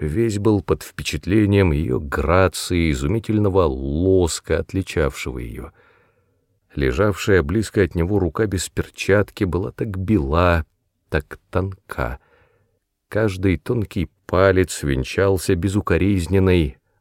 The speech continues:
алой миндалиной ногтя. Кроссвейс, как и говорила Франсис,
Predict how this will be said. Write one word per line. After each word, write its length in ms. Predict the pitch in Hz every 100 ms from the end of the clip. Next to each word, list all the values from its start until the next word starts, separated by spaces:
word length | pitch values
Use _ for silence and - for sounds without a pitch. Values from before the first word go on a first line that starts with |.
| _
алой 380 | 101 98 95 92
миндалиной 720 | 92 98 90 80 76 71 87
ногтя. 500 | 98 82 65 - - _ _ _ _ _ _ _ _ _ _ _ _ _ _ _ _ _
Кроссвейс, 840 | - 107 127 - 117 131 123 107 -
как 220 | 123 -
и 60 | 107
говорила 500 | 95 90 95 90 82
Франсис, 840 | - 71 62 - 123 123 -